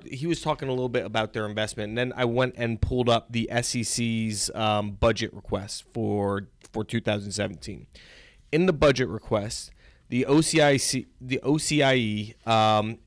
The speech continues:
has grown its staff, uh, for technology controls program inspections from twenty in fiscal year two thousand fifteen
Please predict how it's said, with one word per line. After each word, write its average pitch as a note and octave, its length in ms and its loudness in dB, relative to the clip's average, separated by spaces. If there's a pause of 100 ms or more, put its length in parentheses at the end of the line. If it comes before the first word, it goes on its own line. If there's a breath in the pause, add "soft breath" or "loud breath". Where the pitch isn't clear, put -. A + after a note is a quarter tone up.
has A#2 420 0
grown C3+ 320 2
its D3 120 -6
staff, A#2 480 -2 (380)
uh, G#2 260 2
for A2 420 -2
technology C#3 760 -2
controls B2 560 0
program A#2+ 520 0
inspections G#2+ 720 -8 (360 soft breath)
from A2 160 -4
twenty C#3 420 0
in A#2+ 80 -2
fiscal B2 380 0
year A2+ 100 2
two A#2+ 220 -4
thousand A2+ 300 0
fifteen G#2 580 -4